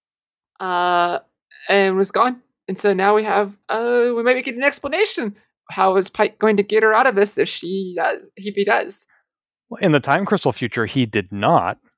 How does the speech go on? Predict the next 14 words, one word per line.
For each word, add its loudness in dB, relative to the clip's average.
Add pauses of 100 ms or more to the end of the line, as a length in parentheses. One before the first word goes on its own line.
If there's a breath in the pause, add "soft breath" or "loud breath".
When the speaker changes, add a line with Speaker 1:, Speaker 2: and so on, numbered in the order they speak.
Speaker 1:
Uh-huh. -2
Speaker 2:
And 2
so, 2
and 2
he's -2
been 0
encouraged -2
to -4
not 0
change 0
the -4
timeline. -6
I -2
mean, 0